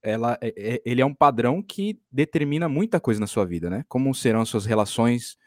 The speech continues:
como, como serão os resultados, né, da sua vida, das suas conquistas, da sua vida profissional, enfim. De fato, é, é um padrão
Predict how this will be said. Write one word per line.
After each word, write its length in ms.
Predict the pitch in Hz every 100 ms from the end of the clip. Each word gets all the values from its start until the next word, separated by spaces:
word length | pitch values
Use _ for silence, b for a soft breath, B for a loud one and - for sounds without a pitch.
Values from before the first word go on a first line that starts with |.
| b b b
como, 600 | - 107 110 113 110 -
como 220 | - 110 110
serão 340 | 117 110 107
os 100 | 104
resultados, 720 | 123 147 123 - 147 117 87
né, 160 | 95 117
da 140 | 87
sua 340 | - 92 85
vida, 480 | 85 90 104 101 104 _ -
das 120 | 92
suas 100 | 95
conquistas, 720 | - 95 - 98 - 92 - -
da 100 | 92
sua 160 | - 90
vida 200 | 98 95
profissional, 640 | 95 - 85 82 95 104 -
enfim. 340 | 98 - 95 - b b b -
De 120 | 101
fato, 520 | - 104 - 151 160 b b b -
é, 500 | 107 101 98 - - _ _ -
é 40 |
um 80 | 113
padrão 560 | 120 104 101 120 180